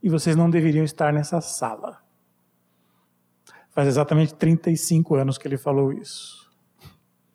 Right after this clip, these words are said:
Nenhum professor tinha falado isso, porque nenhum professor se conectava. Vocês não vão estudar história aqui.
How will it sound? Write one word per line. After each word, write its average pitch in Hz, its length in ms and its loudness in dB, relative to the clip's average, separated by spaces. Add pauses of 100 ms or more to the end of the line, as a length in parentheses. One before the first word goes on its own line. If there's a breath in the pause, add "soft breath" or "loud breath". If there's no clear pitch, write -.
(520 soft breath)
Nenhum 208 220 4
professor 185 420 0
tinha 165 200 -2
falado 143 440 0
isso, 139 120 2
porque - 160 -2
nenhum 151 140 2
professor 147 420 -2
se - 120 -8
conectava. - 720 -6 (1160 soft breath)
Vocês 247 260 0
não 254 100 4
vão 185 140 4
estudar 147 320 0
história 120 520 -2
aqui. - 380 -18